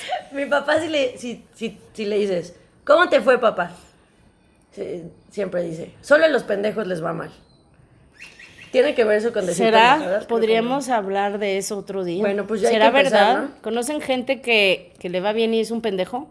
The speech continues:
Speaker 2: ¿Sí? Entonces, la teoría de tu papá, creo que no.
Speaker 1: ¿Sí? ¿A quién conoces que le
Speaker 2: <laughs>
Speaker 1: vaya bien?
Speaker 2: ¡Au!
Speaker 1: Esté muy pendejo.
Speaker 2: A muchos.
Speaker 1: Au.
Speaker 2: Oigan,
Speaker 1: Yo, bueno,
Speaker 2: si nos
Speaker 1: ya.
Speaker 2: vieran, pensarían
Speaker 1: Di,
Speaker 2: que
Speaker 1: di
Speaker 2: nos
Speaker 1: bien-,
Speaker 2: echamos unos tequilas,
Speaker 1: di
Speaker 2: pero no.
Speaker 1: bienvenidos.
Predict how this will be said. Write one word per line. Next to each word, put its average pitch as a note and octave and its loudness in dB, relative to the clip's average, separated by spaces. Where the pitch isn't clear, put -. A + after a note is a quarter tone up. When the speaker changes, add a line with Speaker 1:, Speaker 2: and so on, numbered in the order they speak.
Speaker 2:
¿Sí? B3 -12
Entonces, G3 -8
la A3 -8
teoría G3 -2
de E3 -10
tu E3 -12
papá, E3 -12
creo F#3 -16
que - -14
no. E3+ -12
Speaker 1:
¿Sí? B3+ -6
¿A G#3+ 0
quién A3 -6
conoces A3 -4
que F#3 -10
le F3+ -4
Speaker 2:
<laughs> - -4
Speaker 1:
vaya F3 6
bien? - 10
Speaker 2:
¡Au! C#5 10
Speaker 1:
Esté B4 6
muy G#4 4
pendejo. - -6
Speaker 2:
A D#3 -6
muchos. F#3 -8
Speaker 1:
Au. - 0
Speaker 2:
Oigan, C#4 6
Speaker 1:
Yo, - -10
bueno, D#4 6
Speaker 2:
si D#4+ 4
nos D#4+ 6
Speaker 1:
ya. D#4 8
Speaker 2:
vieran, F4+ 6
pensarían C#4+ 4
Speaker 1:
Di, E4 -6
Speaker 2:
que D4+ 2
Speaker 1:
di D#4+ 2
Speaker 2:
nos E4 0
Speaker 1:
bien-, F4 2
Speaker 2:
echamos D4+ -2
unos D4+ -6
tequilas, A#3 -4
Speaker 1:
di A#3 -12
Speaker 2:
pero D#4 2
no. D#4+ 2
Speaker 1:
bienvenidos. B3 0